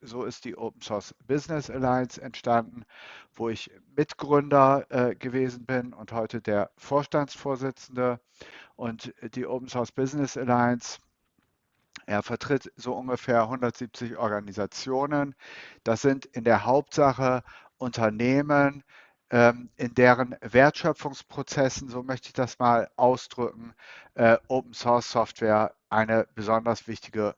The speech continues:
Rolle spielt. Also das sind zum Teil Hoster,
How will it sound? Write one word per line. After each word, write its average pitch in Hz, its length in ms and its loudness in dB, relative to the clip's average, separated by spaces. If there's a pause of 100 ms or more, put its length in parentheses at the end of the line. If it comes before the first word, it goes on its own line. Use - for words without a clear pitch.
(120)
Rolle 101 360 -2 (120)
spielt. 87 520 -14
Also 104 240 -6
das 101 240 -6
sind 107 240 -10 (360)
zum 107 200 -16
Teil 98 360 0
Hoster, 127 600 0